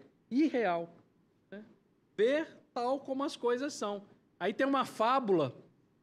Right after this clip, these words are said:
lá, aquelas de Esopo, e aí tem um livro do, do Hamed, que é de La Fontaine, que é o cachorro e a presa, né? O cachorro tá com uma,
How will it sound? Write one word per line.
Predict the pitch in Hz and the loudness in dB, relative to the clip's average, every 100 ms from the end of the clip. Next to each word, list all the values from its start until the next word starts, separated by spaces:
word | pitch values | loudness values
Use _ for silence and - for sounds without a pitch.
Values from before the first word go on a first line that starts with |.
| _ _ _ _ - | _ _ _ _ -4
lá, | 151 208 202 143 135 143 156 | 0 2 2 0 -4 -10 -8
aquelas | 151 190 180 147 | -4 0 0 0
de | 151 | 0
Esopo, | 156 127 190 226 220 165 | 0 2 2 2 0 0
e | 156 | 2
aí | 170 175 170 - - | 2 2 0 -8 -12
tem | - | -4
um | 175 | 0
livro | 170 185 165 | 2 2 2
do, | 156 156 151 | 2 0 0
do | 147 | -2
Hamed, | 160 156 180 175 | -2 0 0 0
que | - | -2
é | 165 | -4
de | 156 | -2
La | 165 | -2
Fontaine, | 170 175 151 165 233 254 151 - - _ _ - | 0 -2 -2 0 0 0 -2 -8 -20 _ _ -2
que | |
é | 185 | 2
o | 196 185 | 2 2
cachorro | 208 180 - 226 247 | 0 0 4 6 6
e | 247 | 4
a | 240 | 2
presa, | 220 202 180 143 - - _ _ _ _ _ - | 4 4 4 0 -4 -10 _ _ _ _ _ -8
né? | 175 214 - - _ _ | -4 -4 -8 -20 _ _
O | - | -2
cachorro | 190 180 233 226 226 | 0 2 4 4 4
tá | 226 226 | 2 0
com | 220 | 2
uma, | 220 208 185 151 | 0 2 2 0